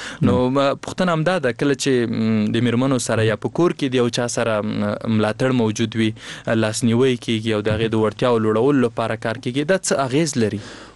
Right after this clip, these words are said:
Speaker 2: واقعاً ښکلې موضوع ده. په ټولنه کې له ښځو سره دغسې په کاري ډګر کې مرسته کول او هغوی ته د کار کو-، کولو دغه فرصتونه برابرول چې د،
Speaker 1: مهم.
Speaker 2: دا نه یوازې، اه، د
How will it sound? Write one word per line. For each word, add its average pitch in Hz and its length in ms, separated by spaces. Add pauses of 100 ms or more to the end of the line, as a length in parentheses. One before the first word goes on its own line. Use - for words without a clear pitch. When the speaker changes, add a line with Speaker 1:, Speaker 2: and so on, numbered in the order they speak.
Speaker 2:
واقعاً 139 300 (260)
ښکلې 139 340
موضوع 98 320
ده. 117 180 (560)
په 127 60
ټولنه 160 260
کې 143 100
له 127 120
ښځو 135 240
سره 123 280
دغسې 104 340
په - 80
کاري 110 240
ډګر 104 220
کې - 140
مرسته 95 320
کول 107 260
او 104 120
هغوی 101 280
ته 113 100
د 101 100
کار 113 220
کو-، 107 400
کولو 113 260
دغه 101 220
فرصتونه 110 480
برابرول 101 540
چې - 120
د، 110 140
Speaker 1:
مهم. 117 100
Speaker 2:
دا 151 240
نه 156 140
یوازې، 135 680
اه، 104 220
د 101 160